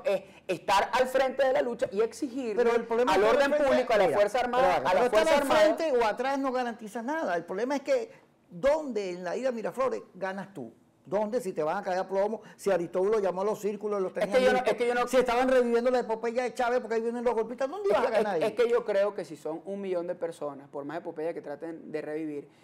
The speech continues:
Speaker 1: mientras más masa, más mazamorra. Yo creo que un millón de personas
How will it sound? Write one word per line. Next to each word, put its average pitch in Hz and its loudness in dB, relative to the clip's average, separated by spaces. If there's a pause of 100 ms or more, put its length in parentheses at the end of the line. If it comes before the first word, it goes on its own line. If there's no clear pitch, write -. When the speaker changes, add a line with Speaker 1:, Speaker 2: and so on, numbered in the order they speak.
Speaker 1:
mientras 175 -2
más 202 -2
masa, 214 -2
más 196 -4
mazamorra. 165 -6 (340)
Yo 180 0
creo 247 4
que 202 2
un 240 0
millón 226 2
de 240 0
personas 151 -4